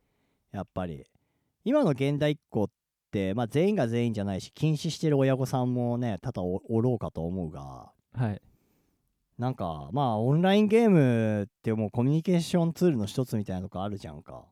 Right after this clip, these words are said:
Speaker 2: はいはいはい。
Speaker 1: だから、学校終わって放課後このくそ暑い中で公園とかさ、行かずにさ、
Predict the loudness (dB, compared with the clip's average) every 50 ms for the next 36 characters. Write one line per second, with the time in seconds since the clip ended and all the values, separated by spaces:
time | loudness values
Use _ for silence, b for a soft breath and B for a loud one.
0 | _ _ _ _ _ _ _ -6 -4 -4 -4 -4 -6 -8 -8 -10 -12 -12 _ _
1 | _ _ _ _ -14 -10 -8 -6 -4 -4 -4 -2 -2 -4 -6 -6 -10 -12 -16 b
2 | b b b b b b b b -4 -4 -4 -4 _ 0 2 4 4 4 2 2
3 | 0 0 0 2 2 2 2 2 2 0 2 0 0 2 2 0 0 0 -4 -6
4 | -6 -4 -4 -4 -4 _ -4 -2 0 0 0 0 0 -2 -2 0 0 2 2 2
5 | 2 0 -2 -4 -4 -6 -6 -4 -4 -4 -4 -4 -4 -6 -6 -8 -6 -4 -4 -4
6 | -2 -2 -4 -4 -4 -4 -6 -6 -6 -8 -10 -14